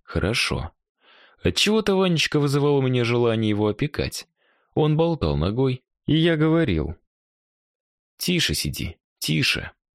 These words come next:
А потом случилась самая странная вещь за вечер. Ванечка, игравшийся с осколком зеркала, вдруг показал его мне. Осколок был такой узкий,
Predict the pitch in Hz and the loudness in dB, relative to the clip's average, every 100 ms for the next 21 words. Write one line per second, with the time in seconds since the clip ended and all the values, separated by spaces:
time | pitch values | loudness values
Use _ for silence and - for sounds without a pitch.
0 | _ _ _ _ - 95 113 117 156 151 | _ _ _ _ -4 -2 -2 0 0 0
1 | 131 _ _ _ - - 127 135 160 143 | -4 _ _ _ -6 0 0 2 2 2
2 | - 143 143 143 - 180 82 71 76 101 | 2 2 2 0 0 0 0 0 0 0
3 | 80 73 92 92 - 69 - _ _ _ | 0 0 0 0 -2 -4 -8 _ _ _
4 | _ - 123 196 104 - - 69 - 143 | _ -2 0 2 0 -2 -4 -8 -4 0
5 | 127 80 - 80 82 87 - 90 80 92 | 0 0 -2 -2 0 -2 0 0 0 0
6 | 120 175 - 69 69 - _ _ 113 180 | 0 -2 -2 -4 -4 -10 _ _ -2 0
7 | 202 - 170 185 165 170 156 160 175 165 | 0 -2 0 0 2 2 2 2 2 2
8 | 78 71 - _ _ _ - 139 - 196 | 0 -2 -8 _ _ _ -2 -2 2 2
9 | 175 151 147 147 147 143 175 196 185 - | 2 2 2 2 0 0 2 2 -2 -4
10 | 73 85 | -4 -6